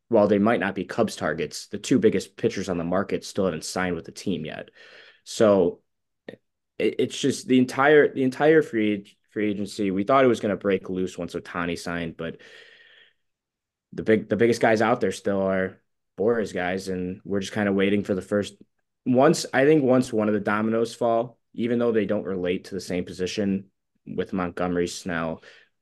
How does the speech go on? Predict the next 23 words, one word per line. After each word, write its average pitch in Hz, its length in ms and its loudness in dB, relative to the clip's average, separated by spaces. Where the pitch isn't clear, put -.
Matt 82 220 -4
Chapman, 87 380 0
and 87 100 -6
Cody 85 200 -2
Bellinger, 90 580 -4
eh, - 100 -4
the, - 280 -2
once, 123 300 2
once 131 320 0
one 101 220 2
of 104 100 0
them 110 180 2
falls, 113 460 0
I 90 80 -6
think 92 200 -8
the 85 100 -2
rest 85 320 -2
will, 90 400 2
because 82 600 -6
they're 78 140 -2
all 76 160 -2
Boras 65 320 -2
clients. - 540 -16